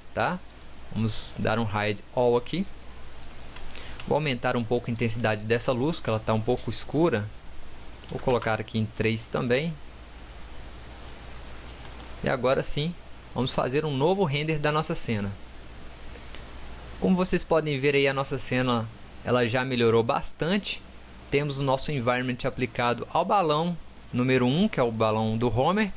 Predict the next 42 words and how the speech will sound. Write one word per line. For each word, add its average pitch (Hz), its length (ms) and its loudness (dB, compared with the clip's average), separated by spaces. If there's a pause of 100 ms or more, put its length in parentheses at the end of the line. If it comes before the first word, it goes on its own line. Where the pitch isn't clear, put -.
(260)
mas 202 220 2
não 190 220 4
aplicado 190 480 2
ao 185 40 4
balão 165 300 4
número 175 300 2
dois. 117 500 2 (400)
A - 80 -2
mesma 214 320 4
forma 185 340 4
se 170 140 2
aplica 160 320 0
aqui 147 120 0
aos 147 120 4
reflexos 160 680 2
também. 127 420 4
Se - 120 -4
você 170 220 -4
quiser 156 460 2 (260)
aumentar 147 800 0
ou 123 120 0
diminuir 120 420 4
o 127 40 6
reflexo 117 500 0
dos 127 160 -4
balões, 131 640 2 (300)
basta 190 260 0
vir 196 160 2
no 196 80 2
painel 160 400 2
de 151 140 0
cada 190 420 2
um 180 60 2
dos 147 100 -4
materiais, 139 540 2
por 131 160 -2
exemplo, 123 300 0
o 117 40 2
reflexo 127 560 0
do 123 100 -2
balão 117 300 4
azul, 113 380 2